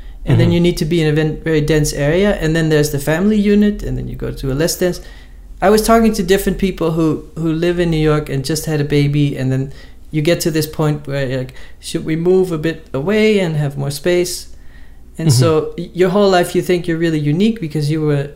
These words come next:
Speaker 1: a weird kid in high school, and you're like, "I'm
Speaker 2: Right.
Speaker 1: moving to Brooklyn, and I'm gonna be an artist." And then it turns out every decision perfectly fits each biological moment in your life. Like, when you were fifteen, you were trying to find your identity, so you had weird haircut.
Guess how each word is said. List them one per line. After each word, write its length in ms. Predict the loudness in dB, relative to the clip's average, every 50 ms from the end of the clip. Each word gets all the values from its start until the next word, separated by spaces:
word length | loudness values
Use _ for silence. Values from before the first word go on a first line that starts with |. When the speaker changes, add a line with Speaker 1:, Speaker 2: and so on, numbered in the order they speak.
| -10 -8
Speaker 1:
a 80 | -6 -4
weird 300 | 0 2 2 2 0 0
kid 240 | -2 -2 -2 0
in 100 | 0 2
high 140 | 2 2 0
school, 420 | -2 -6 -6 -4 0 2 2 2 2
and 120 | 0 -4
you're 100 | -6 -8
like, 180 | -12 -10 -2 0
"I'm 120 | 0 2
Speaker 2:
Right. 80 | 2 0
Speaker 1:
moving 180 | -2 -2 -2 -4
to 60 | -2
Brooklyn, 500 | 0 0 0 0 0 -2 -2 0 0 0
and 160 | 0 -2 -2
I'm 60 | -2
gonna 180 | -2 -4 -4 -2
be 140 | 0 0 0
an 80 | 0
artist." 480 | 0 0 0 0 0 -2 -2 -6 -10 -8
And 200 | -6 -2 0 2
then 260 | 4 4 2 0 -2 -8 -14 -18 -20 -20 -20 -20 -20 -20 -20 -20 -20 -20 -16 -8
it 100 | -8 -4
turns 220 | -2 0 2 4 4
out 140 | 2 4
every 240 | 2 2 2 2 2
decision 640 | 2 0 0 2 2 2 4 4 2 0 0 -4 -8 -14 -18 -16 -8 0
perfectly 440 | 0 0 2 2 -2 0 0 -2 -2
fits 520 | -2 0 0 0 0 0 -6 -8 -6 -6
each 320 | -6 -6 -6 -10 -10 -4
biological 640 | -2 0 0 2 2 2 2 0 -2 -4 -2 -2 0
moment 420 | 0 2 0 2 0 0 0 0
in 80 | 0 0
your 140 | 0 2 0
life. 360 | 0 0 0 -2 -6 -4 -4
Like, 220 | -4 -4 -4 -6 -14 -18 -20 -20 -20 -10 -4
when 160 | 0 2 4
you 100 | 4 4
were 120 | 2 0 0
fifteen, 560 | -2 -4 -4 -4 -2 0 2 2 2 2 0
you 80 | 0
were 40 | -2 -4 -2
trying 120 | -2 -2 -2
to 60 | -2
find 260 | -2 -2 0 0 2
your 100 | 2 0
identity, 380 | 0 0 0 0 0 0 0 -2
so 160 | -2 -2 -2
you 140 | -2 -2 -2
had 200 | -2 -4 -4 -2
weird 200 | 0 0 2 2 0
haircut. 600 | 0 -2 -4 -4 -6 -6 -4 -4 -4 -4 -8